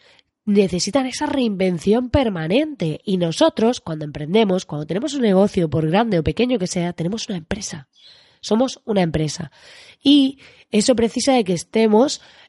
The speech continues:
eh, reinventándonos constantemente, porque si no es como decía la frase esta de "renovarse o morir". Al final, si no, van a llegar personas con ideas nuevas, con cosas nuevas, con nuevas formas de operar, de hacer y demás,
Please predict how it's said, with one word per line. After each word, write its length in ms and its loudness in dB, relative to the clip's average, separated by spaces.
eh, 580 -6
reinventándonos 1080 -2
constantemente, 720 -2
porque 280 -6
si 120 -6
no 80 0
es 120 0
como 460 0
decía 420 -2
la 120 2
frase 260 -4
esta 140 0
de 100 4
"renovarse 560 -2
o 40 4
morir". 420 0
Al 180 0
final, 300 0
si 120 -4
no, 100 2
van 220 0
a 80 -2
llegar 280 -4
personas 420 -4
con 180 -6
ideas 320 0
nuevas, 380 2
con 180 -8
cosas 300 -6
nuevas, 380 2
con 260 -6
nuevas 260 -2
formas 340 -4
de 80 0
operar, 480 2
de 100 -4
hacer 340 0
y 80 0
demás, 460 2